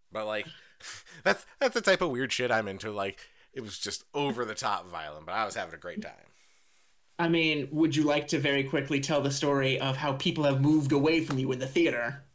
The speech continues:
Speaker 1: Oh, yeah. Oh, God, what movie was I going to see?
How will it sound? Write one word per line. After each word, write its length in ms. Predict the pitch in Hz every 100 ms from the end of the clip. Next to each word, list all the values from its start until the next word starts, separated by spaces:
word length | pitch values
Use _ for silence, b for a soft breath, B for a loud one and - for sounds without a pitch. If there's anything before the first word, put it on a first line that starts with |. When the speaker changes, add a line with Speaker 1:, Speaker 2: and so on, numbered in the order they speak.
| B B B 175
Speaker 1:
Oh, 240 | 196 208
yeah. 480 | 202 202 208 190 151 -
Oh, 280 | 151 151 139
God, 280 | 131 120 107
what 120 | 131
movie 200 | 123 110
was 180 | 95 95
I 60 | 95
going 280 | 98 92 87
to 60 |
see? 380 | - - 85 82